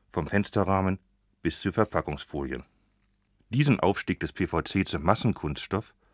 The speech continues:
hat Fritz Klatte aber nicht mehr erlebt. Neunzehnhundertsiebzehn erkrankte er an Tuberkulose und verbrachte mehrere Jahre in verschiedenen Lungensanatorien.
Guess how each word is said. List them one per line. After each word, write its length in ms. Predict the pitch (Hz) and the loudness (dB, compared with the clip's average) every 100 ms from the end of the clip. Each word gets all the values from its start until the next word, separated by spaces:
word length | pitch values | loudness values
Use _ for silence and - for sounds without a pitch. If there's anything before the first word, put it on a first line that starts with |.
| _ - _ | _ -20 _
hat 160 | 113 - | 0 0
Fritz 260 | 107 - | -4 -4
Klatte 320 | - 92 - - | -2 -2 0 2
aber 160 | 104 | 4
nicht 280 | 110 - - | 4 0 -2
mehr 100 | 85 | -2
erlebt. 460 | 65 67 - - - _ _ _ _ _ _ _ _ _ _ _ | -2 -6 -8 -14 -20 _ _ _ _ _ _ _ _ _ _ _
Neunzehnhundertsiebzehn 1040 | - 98 - 95 95 87 117 - - 127 - | 2 2 4 2 4 4 2 0 2 4 4
erkrankte 540 | 85 - 92 92 - | 0 -2 -2 -2 -2
er 220 | 80 90 | 0 0
an 140 | 80 80 | -2 -6
Tuberkulose 760 | 85 78 - 76 78 90 95 - _ _ _ _ _ _ | -4 -4 -2 -2 0 0 0 -4 _ _ _ _ _ _
und 140 | - - | -8 -2
verbrachte 520 | 98 95 107 - 98 | 0 2 0 0 4
mehrere 400 | 98 113 107 98 | 6 4 4 2
Jahre 400 | 78 78 87 98 | 6 6 6 2
in 180 | 85 80 | -2 -4
verschiedenen 500 | 87 - 87 95 85 | -2 -2 0 0 2
Lungensanatorien. 920 | 95 92 76 73 - 78 67 64 | 2 2 0 -2 -2 -4 -4 -6